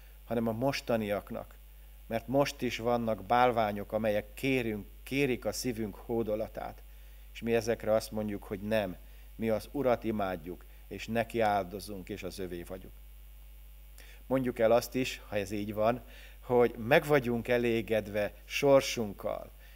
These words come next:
jelenünkkel, és benne bízunk a jövővel kapcsolatban is. A jövő az egyik olyan tényező, ami gyakran okoz nekünk feszültséget és aggodalmat. Ha az Úrban bízunk,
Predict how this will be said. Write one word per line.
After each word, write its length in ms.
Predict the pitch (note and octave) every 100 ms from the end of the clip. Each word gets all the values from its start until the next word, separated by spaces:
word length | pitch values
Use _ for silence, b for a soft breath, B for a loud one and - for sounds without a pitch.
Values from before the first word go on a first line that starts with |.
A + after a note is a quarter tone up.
| B B
jelenünkkel, 1040 | C3+ D3 C#3 B2 A2 F#2+ - A2 - - - - - b b b b b
és 180 | C3
benne 380 | A2+ D3+ D#3+ C#3+
bízunk 560 | A2 C#3 C3+ A#2+ A#2+ A2+
a 160 | A2+
jövővel 640 | A2 C#3 D3+ C#3 A#2+ G#2+ G#2
kapcsolatban 720 | A#2 A2 - G#2+ G#2+ G#2 F2+
is. 280 | - - - - b b b b b b b b b
A 80 |
jövő 560 | A#2+ E3 D#3 D3+ C#3+ - - -
az 140 | - B2+
egyik 340 | D#3+ C#3+ F3+
olyan 360 | E3 E3 C#3 -
tényező, 480 | C#3 C#3 C3 B2
ami 200 | A#2+ A#2+
gyakran 640 | A2 D#3+ D#3 - C3 A#2+ G#2+ B B B
okoz 400 | - D#3 - A#2+
nekünk 400 | A2+ B2 - A2+
feszültséget 1040 | G2 - C#3 - B2 A2+ - A2 A2 G#2 - B B
és 140 | A2+
aggodalmat. 840 | - B2+ A#2+ A2+ G#2 G#2 A#1 B1+ - - - - b b b b b - - - -
Ha 300 | - C3 B2
az 120 | A#2+
Úrban 480 | F#3 F#3+ C3 A#2+ G#2
bízunk, 600 | A#2+ A#2 F#2 F2+ -